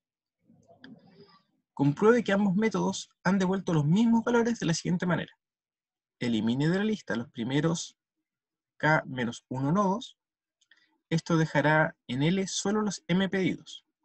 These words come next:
Recordemos que si tenemos K más M menos uno, los M últimos son los que nos interesan. Entonces la primera parte es descartable.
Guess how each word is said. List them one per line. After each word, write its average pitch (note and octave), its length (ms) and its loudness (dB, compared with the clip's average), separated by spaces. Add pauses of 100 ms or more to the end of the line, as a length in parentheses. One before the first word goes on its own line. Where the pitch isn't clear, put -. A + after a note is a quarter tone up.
(520)
Recordemos C#3+ 440 0
que - 60 -16
si A#2 100 -10
tenemos C3 360 -4
K C#3 280 2
más C3+ 320 -4
M G#3 260 0
menos A3 280 0
uno, A#3+ 200 0 (960)
los C#3+ 280 0
M A3+ 180 4
últimos C#4+ 420 0
son A#3+ 120 0
los A3+ 100 0
que - 60 -2
nos A#3 100 6
interesan. - 560 0 (160)
Entonces D#3 300 -2
la D#3+ 100 2
primera F3 300 2
parte A3 240 0
es G3+ 80 -6
descartable. - 560 -8